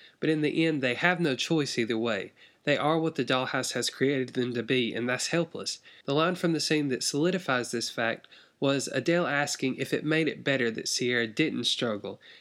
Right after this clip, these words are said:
and his reply was, "It just made it easier." This line again is, I think, why people didn't take kindly to this show. It was inherently dark, darker than anything Whedon had done before. Although there were snarky lines of humor throughout the episode,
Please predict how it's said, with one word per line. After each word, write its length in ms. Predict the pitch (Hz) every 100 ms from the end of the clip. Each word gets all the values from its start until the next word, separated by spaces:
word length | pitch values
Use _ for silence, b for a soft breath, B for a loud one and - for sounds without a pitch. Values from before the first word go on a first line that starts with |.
| B
and 260 | 139 135 135
his 240 | - 139
reply 400 | 139 127 170 165
was, 440 | 147 123 120 113 - b b
"It 160 | - 123
just 220 | 147 -
made 240 | 143 127
it 140 | 117 -
easier." 560 | 123 117 104 95 95 - _ _ _ _ _ -
This 240 | 170 -
line 200 | 170 160
again 340 | 131 123 170
is, 200 | 160 147 - - _ _
I 80 | 147
think, 300 | 175 220 175
why 120 | 160
people 340 | - 170 156
didn't 260 | 139 143 131
take 240 | - 139
kindly 400 | - - 147 127 117
to 140 | -
this 160 | 131 117
show. 300 | - 104 95 B B B
It 120 | -
was 300 | 143 165 185
inherently 520 | 160 131 160 151 123 127
dark, 480 | 135 110 - -
darker 320 | - 156 156 147
than 180 | 131
anything 560 | 131 165 175 156 143 127
Whedon 320 | 139 139 135
had 220 | 127 123
done 240 | 117 120 113
before. 560 | 117 - 175 135 98 B B B B
Although 360 | 139 160 165
there 200 | 143 147
were 140 | 139 127
snarky 500 | - 147 139 - 123
lines 300 | 123 123 123
of 120 | 113
humor 300 | - 180 156
throughout 400 | - 123 120 117
the 140 | 127
episode, 640 | 156 170 - - 107 101